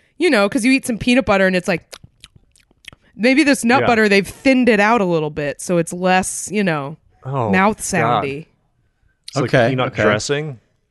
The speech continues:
Speaker 1: Yeah, it's like a pe-, it's
Speaker 2: Um,
Speaker 1: like satay sauce.
Speaker 3: Yeah, it's like,
Speaker 1: <laughs> It's like
Speaker 3: yeah, it's what you dip satay in. I was gonna say, yeah, that's, that's what it is.
Speaker 1: <laughs>
Speaker 2: And it's, it's such a weird packaging. Like if you see it, because,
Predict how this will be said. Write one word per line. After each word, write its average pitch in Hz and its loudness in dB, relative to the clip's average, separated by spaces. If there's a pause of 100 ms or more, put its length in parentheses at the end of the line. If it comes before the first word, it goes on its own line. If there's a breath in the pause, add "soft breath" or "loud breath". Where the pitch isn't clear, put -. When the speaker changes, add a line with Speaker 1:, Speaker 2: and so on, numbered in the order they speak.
(120)
Speaker 1:
Yeah, 262 2
it's 220 -4
like 254 0
a 233 -2
pe-, 240 -8
it's 262 2
Speaker 2:
Um, - 0
Speaker 1:
like 285 0
satay 220 0
sauce. 151 -8
Speaker 3:
Yeah, 170 6
it's 139 0
like, 151 -2
Speaker 1:
<laughs> 277 -2
It's - -16
like 135 2
Speaker 3:
yeah, 147 6
it's 131 0
what 170 2
you 156 2
dip 147 0
satay 123 0
in. 80 -6
I 87 -6
was 113 -6
gonna 104 -6
say, 92 -4
yeah, 85 -4
that's, 92 -8
that's 92 -6
what 92 -8 (100)
it - 0
is. - -2 (280)
Speaker 1:
<laughs> - -12
Speaker 2:
And 139 -2
it's, - -2 (400)
it's - -4
such - -2
a 233 0
weird 131 -4
packaging. 135 -4
Like 117 -2
if - -8
you 127 -2
see 117 -4
it, 139 0
because, 117 -4